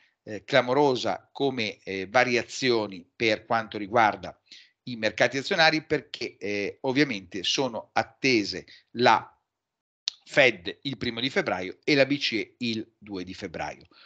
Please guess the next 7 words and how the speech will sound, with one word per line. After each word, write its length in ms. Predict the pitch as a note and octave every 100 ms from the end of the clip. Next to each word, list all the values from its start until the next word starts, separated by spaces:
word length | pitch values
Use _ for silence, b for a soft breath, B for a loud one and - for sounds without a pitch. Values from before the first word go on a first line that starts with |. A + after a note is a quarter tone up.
| b -
Oggi 460 | D#3 C#3+ C3 A#2+ A2+
io 220 | C#3+ C3+
ho 40 | A2+
mancato 800 | A2+ A2+ - C#3+ B2 - - -
un 140 | C3
ingresso 600 | A#2+ A#2 C3+ B2 - F#2
clamoroso, 760 | - A2+ A2+ C3 B2+ A2 F#2